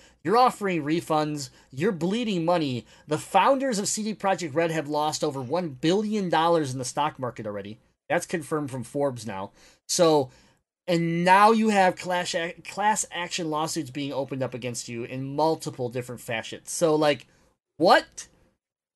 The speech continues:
is happening, and what is, and what are you going to do? Because coming out and saying, "We might fix this,"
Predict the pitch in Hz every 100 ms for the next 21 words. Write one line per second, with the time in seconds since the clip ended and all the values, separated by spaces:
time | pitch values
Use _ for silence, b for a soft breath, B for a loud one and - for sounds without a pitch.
0 | _ 220 196 226 208 185 147 135 160 156
1 | 147 185 233 226 190 180 160 185 262 269
2 | 226 208 196 156 139 165 131 127 180 143
3 | 185 294 277 196 233 202 175 196 175 165
4 | 151 147 139 160 - - 196 - 196 208
5 | -